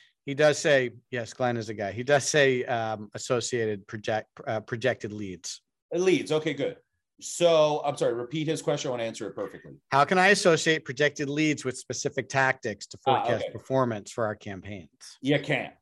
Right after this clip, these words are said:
Speaker 2: That is the answer, right? Because every single company is different and every single tactic produces differently for every company. And then you put on the things like there's different messaging and offers and,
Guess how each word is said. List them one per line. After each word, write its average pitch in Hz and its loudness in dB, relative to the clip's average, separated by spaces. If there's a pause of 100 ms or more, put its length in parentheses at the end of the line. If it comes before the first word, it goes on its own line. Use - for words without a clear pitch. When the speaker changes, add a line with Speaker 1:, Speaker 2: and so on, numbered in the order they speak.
(120)
Speaker 2:
That 127 0
is 127 0
the 117 -4
answer, 92 -8
right? 120 -2
Because 120 -2
every 135 -2
single 185 -2
company 180 -2
is 170 -6
different 123 -2
and 110 -6
every 123 0
single 160 -2
tactic 131 0
produces 117 -4
differently 113 -4
for 107 -6
every 110 -4
company. 123 -4
And 107 -10
then 110 -8
you 117 -8
put 123 -2
on 117 -4
the 117 -12
things 117 -8
like 110 -4
there's 104 -10
different 107 -10
messaging 113 -6
and 92 -8
offers 110 -4
and, 90 -6